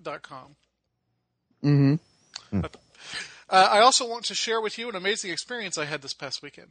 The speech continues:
Speaker 1: I'm a ruling elder in a very conservative Presbyterian denomination, and last weekend I experienced my first Presbyterian meeting since I began listening to the Christian Humanist podcast.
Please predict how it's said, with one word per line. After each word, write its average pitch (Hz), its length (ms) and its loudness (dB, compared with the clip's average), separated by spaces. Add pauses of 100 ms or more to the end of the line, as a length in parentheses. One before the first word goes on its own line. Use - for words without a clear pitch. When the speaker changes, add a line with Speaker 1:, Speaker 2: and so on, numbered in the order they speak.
(160)
Speaker 1:
I'm 226 200 -4
a 214 40 -2
ruling 220 360 -10
elder 185 360 -8
in 175 60 -8
a 156 60 -8
very 214 260 -6
conservative 170 580 -10
Presbyterian 160 580 -12
denomination, 143 640 -12
and 156 120 -16
last 190 260 -8
weekend 180 260 -10
I 143 60 -4
experienced 185 440 -8
my 151 80 -8
first - 320 -14
Presbyterian 165 580 -10
meeting 127 300 -14 (320)
since 170 240 -10
I 156 60 0
began 156 340 -4
listening 170 380 -6
to 151 100 -10
the 143 80 -12
Christian 151 300 -12
Humanist 135 340 -16
podcast. 139 560 -12